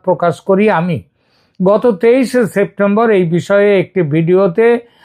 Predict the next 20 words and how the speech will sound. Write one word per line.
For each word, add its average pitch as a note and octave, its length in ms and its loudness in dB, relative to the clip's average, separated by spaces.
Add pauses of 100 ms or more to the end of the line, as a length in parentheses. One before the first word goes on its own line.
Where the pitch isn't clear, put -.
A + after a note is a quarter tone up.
(140)
আমি F3+ 280 -2
প্রথম A3 480 0
এই F#3 160 2
বিষয়ে E3+ 360 -2
প্রতিবেদন E3 840 -2 (180)
দিই। C#3 260 0 (580)
মালয়েশিয়ার C4 640 2
এই C4 140 2
কনফারেন্স A3 800 -2
এবং A3+ 260 0
এর B3 160 4
সঙ্গে G#3+ 720 0 (400)
আরও A#3+ 440 2
দুটি A3+ 500 0
সহযোগী A3+ 800 0
কনফারেন্স, F#3+ 960 -2 (340)
যার G#3 180 0
নাম F#3+ 360 0
হচ্ছে G#3 320 0
আইপিএএমএস A3 2500 0